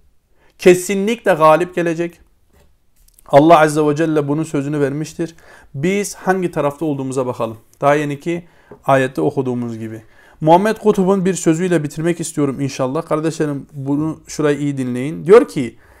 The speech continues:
"İşte o ismi Müslüman olanlar tembellik içerisinde hayatlarını sürdürürlerken yarın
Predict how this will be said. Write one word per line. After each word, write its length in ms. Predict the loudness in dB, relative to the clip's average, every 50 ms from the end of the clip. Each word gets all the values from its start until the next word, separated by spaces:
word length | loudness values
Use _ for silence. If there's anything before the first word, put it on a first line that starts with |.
| _ _ _ _ _ _ _ -2
"İşte 640 | 0 0 0 2 6 6 8 8 8 6 4 6 6
o 200 | 6 6 6 2
ismi 420 | -2 -4 -4 -4 -4 -2 -2 0 2
Müslüman 680 | 2 2 0 -2 -4 -4 -4 0 2 4 2 2 2 4
olanlar 640 | 4 6 6 6 4 2 2 4 4 4 2 0 -6 _ _ _ _ _ _ _ _ _ _ -6
tembellik 800 | -4 -2 -2 -2 0 2 2 2 2 0 -2 -4 -6 -8 -8 _
içerisinde 920 | -8 -6 -2 0 2 2 2 0 -4 -4 -4 -4 0 2 4 4 4 4 2 -4
hayatlarını 840 | -4 0 4 4 6 4 4 2 2 2 2 2 0 0 0 0 -2
sürdürürlerken 1300 | -2 -4 -4 -4 -4 -4 -4 -6 -6 -6 -6 -2 0 2 2 0 0 -2 0 0 2 2 2 0 -2 -4 -8 _ _ _ _ _ _ _ _
yarın 760 | -4 2 4 6 8 8 8 8 8 6 6 4 4 2 -2